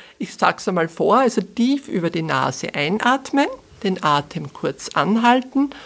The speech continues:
und ganz von unten wieder ausatmen, dass wirklich alles an Luft draußen ist. Und beim Einatmen alles einatmen, was man das Gefühl hat, es tut mir gut.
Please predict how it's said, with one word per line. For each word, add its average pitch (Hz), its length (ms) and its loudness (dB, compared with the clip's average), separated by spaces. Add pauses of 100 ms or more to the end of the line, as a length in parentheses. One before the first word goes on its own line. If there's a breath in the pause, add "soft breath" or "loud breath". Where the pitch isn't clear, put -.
(140)
und 156 360 -4
ganz 208 360 2
von 214 180 0
unten 180 480 -2
wieder 160 300 -4
ausatmen, 165 720 2
dass 147 180 -8
wirklich - 460 -6
alles 190 340 2
an 151 140 -2
Luft - 500 -8
draußen - 460 -4
ist. - 280 -10 (360 loud breath)
Und - 260 -4
beim 151 240 -2
Einatmen 196 1120 2 (380 loud breath)
alles 233 420 4
einatmen, 170 920 0
was 151 180 -4
man 147 100 -6
das 143 140 -8
Gefühl 160 400 -4
hat, - 180 -8
es - 140 -10
tut - 320 -12
mir 151 140 -8
gut. 170 680 -2